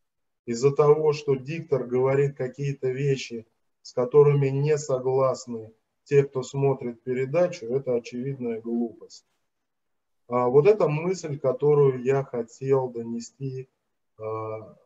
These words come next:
до вас всех. А, в нашем случае ответственность,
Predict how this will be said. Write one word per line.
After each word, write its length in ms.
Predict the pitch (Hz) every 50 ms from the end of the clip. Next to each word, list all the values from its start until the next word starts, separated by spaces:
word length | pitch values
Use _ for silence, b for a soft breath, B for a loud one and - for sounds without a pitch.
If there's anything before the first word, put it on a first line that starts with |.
| _ _
до 460 | 117 113 113 117 117 120 131 135 139
вас 460 | 131 131 139 139 135 135 - - - -
всех. 440 | - - - - 123 113 104 - - _ _ _ _ _ _ _ _ _ _ _ _ _ _ _ _ _
А, 400 | - 117 120 123 123 123 123 123
в 180 | 117 113 120 131
нашем 440 | 156 180 202 220 214 - 196 170 156
случае 600 | - - 175 180 190 196 185 170 - - 143 131 120 113 117 - -
ответственность, 1300 | 123 127 120 - 147 147 151 175 175 - - - - - 131 127 120 120 117 113 101 - - - - -